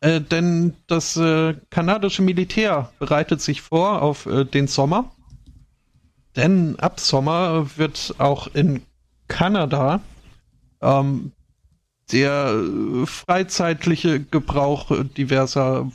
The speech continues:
Pflanzen, äh, Ding sie-, man, man darf kiffen in Kanada, äh, ab Sommer. Und, äh, deswegen guckt sich jetzt, äh, das, äh,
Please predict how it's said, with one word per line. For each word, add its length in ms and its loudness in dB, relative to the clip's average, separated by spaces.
Pflanzen, 1300 -4
äh, 80 -6
Ding 140 -4
sie-, 140 -14
man, 400 2
man 160 0
darf 320 -2
kiffen 460 0
in 260 0
Kanada, 580 -2
äh, 80 -6
ab 320 0
Sommer. 400 0
Und, 320 2
äh, 140 2
deswegen 360 0
guckt 200 -4
sich 180 -4
jetzt, 220 -2
äh, 120 0
das, 280 -2
äh, 140 -4